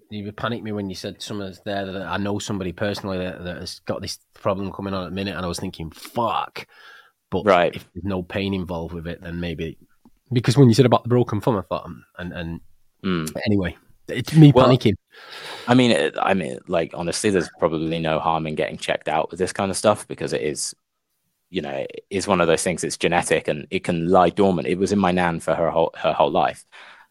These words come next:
Speaker 2: Um, so she could have got it when she was seven years old. She could have got it when she was forty-five, but actually she got it when she was,
Speaker 1: So you
Speaker 2: she
Speaker 1: catch
Speaker 2: was
Speaker 1: it?
Speaker 2: You can't catch it. No, it's genetic. It's, it's, um,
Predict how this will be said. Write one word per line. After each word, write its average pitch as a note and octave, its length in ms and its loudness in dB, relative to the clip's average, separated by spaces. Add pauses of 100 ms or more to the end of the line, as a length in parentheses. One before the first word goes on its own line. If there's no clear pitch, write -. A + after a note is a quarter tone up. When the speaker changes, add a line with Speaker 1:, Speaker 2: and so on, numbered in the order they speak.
Speaker 2:
Um, D2+ 340 2
so D2 300 0
she - 160 -4
could F#2+ 140 2
have F2+ 100 4
got D#2+ 100 6
it - 80 0
when E2+ 100 -6
she - 120 -6
was D2+ 100 -2
seven D#2 240 0
years D2+ 160 -6
old. F2 320 2
She - 120 -10
could F2 120 -2
have F2 80 0
got E2 120 -2
it D#2+ 80 -4
when - 80 -8
she - 100 -10
was D2+ 100 -12
forty-five, F#2+ 640 2
but - 100 0
actually - 320 -4
she - 120 -10
got C2+ 120 -2
it - 60 -4
when C#2+ 100 -10
she - 160 -10
was, - 200 -10
Speaker 1:
So - 100 -12
you D#3+ 80 6
Speaker 2:
she D3+ 60 4
Speaker 1:
catch - 300 0
Speaker 2:
was F2+ 120 2
Speaker 1:
it? - 80 -14 (880)
Speaker 2:
You F#2 100 -10
can't F2 220 4
catch - 240 -4
it. - 160 -10
No, E2 140 -4
it's C#2 120 -8
genetic. - 600 -10 (100)
It's, - 260 -8 (400)
it's, - 340 -8
um, - 280 -10